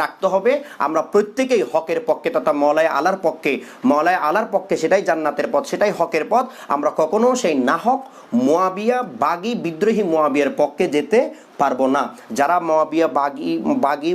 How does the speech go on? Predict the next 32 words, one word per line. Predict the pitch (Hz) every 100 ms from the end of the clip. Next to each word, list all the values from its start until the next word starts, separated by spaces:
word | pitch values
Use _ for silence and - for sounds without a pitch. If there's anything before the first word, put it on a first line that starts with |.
| 175
মুয়াবিয়ার | 165 165 160 180 - 175
পক্ষে | 175 208 160 151
যায়, | 202 285 - - -
তারা | 143 143
হাদিস | 151 160
শরীফের | 160 160 165 143
আলোকে | 143 143 240 254
সবাই | - 135 131
বিদ্রোহী, | 143 131 185 220 285 - -
সবাই | 135 139 123
হকের | 185 208 190
দুশমন, | 190 - 247 285 -
তারা | 147 143
হকের | 139 156 151 135
আপন | - 147 143 165
নয়। | 262 - - -
তবে | 131 131 127 -
আফসোসের | 139 - - 170 123
বিষয় | 180 - 160 147
হলো, | 151 226 240 - -
আহলে | 196 269 262
সুন্নাত | 233 220 202
ওয়াল | 185 170
জামাতের | 170 165 160 160 143 143
নামেও | 156 185 240 285 269 180
এখন | - 185 147 - - -
এই | 175 143 147
নাহক | 156 220 - 113 -
বাগী | 156 147 160 147
মুয়াবিয়া | 147 151 143 143 131 101
গ্রুপ | 131 170 117
বেড়ে | 156